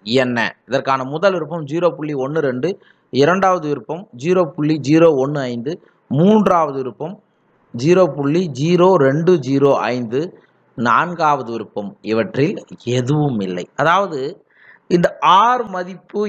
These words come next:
எதனோடு தொடர்புடையது அப்படின்னு பார்க்கும் பொழுது,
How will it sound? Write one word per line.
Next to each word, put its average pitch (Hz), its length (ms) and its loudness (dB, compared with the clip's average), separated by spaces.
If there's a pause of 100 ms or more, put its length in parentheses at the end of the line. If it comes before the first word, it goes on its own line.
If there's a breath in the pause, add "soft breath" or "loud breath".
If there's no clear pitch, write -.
எதனோடு 190 420 2
தொடர்புடையது 165 720 -2
அப்படின்னு 131 300 -4
பார்க்கும் 127 360 0
பொழுது, 117 300 -2